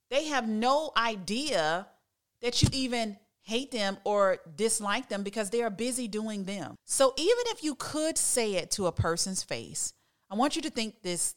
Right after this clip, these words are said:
think about this, okay? Does that resolve the internal fuel that's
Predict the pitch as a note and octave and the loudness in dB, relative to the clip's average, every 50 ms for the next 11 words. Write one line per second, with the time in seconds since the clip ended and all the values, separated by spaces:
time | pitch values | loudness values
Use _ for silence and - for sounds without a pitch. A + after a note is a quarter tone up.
0 | - G#3 A3 G#3 F#3 E3+ D#3 D3 - - - - - - - - - D#3 C#3+ D3+ | -4 -4 -4 -2 0 0 0 -2 -2 -8 -6 -4 -4 -4 -4 -6 -4 -4 -4 -4
1 | - _ _ - G#3+ C4 D#4 F4 F4 - - B3+ B3+ B3+ B3+ - F#3+ F#3 F3+ D#3+ | -8 _ _ 2 4 6 6 6 4 4 2 4 4 4 2 0 -2 -2 0 2
2 | D#3 D#3+ F#3 F#3 F#3+ F#3+ F#3 F#3+ F#3 F3 E3+ D#3 - _ - G#3+ A#3 B3 B3+ - | 2 2 2 2 4 2 2 0 0 -2 -8 -8 -8 _ -6 -4 -2 -2 0 -2
3 | - A#3 G#3 G3 F#3+ F#3 F3+ - - - G3+ F#3 E3 D#3+ D3+ C#3+ C#3+ D3 D3+ _ | -2 -2 -2 -4 -4 -6 -8 -8 -12 -10 -8 -6 -4 -4 -4 -4 -6 -8 -10 _
4 | - E3 D3 C#3+ - - | -6 -6 -4 -4 -4 -10